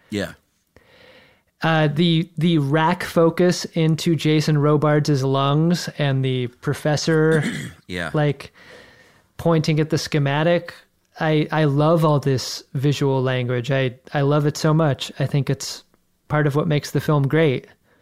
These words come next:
Speaker 2: But, like, this is a guy who was given the blank check, but also,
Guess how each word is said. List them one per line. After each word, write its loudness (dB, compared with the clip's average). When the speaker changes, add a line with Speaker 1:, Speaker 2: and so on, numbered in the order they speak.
Speaker 2:
But, 0
like, 0
this 2
is 2
a 4
guy 2
who 2
was 2
given 2
the 0
blank 0
check, 0
but -2
also, 2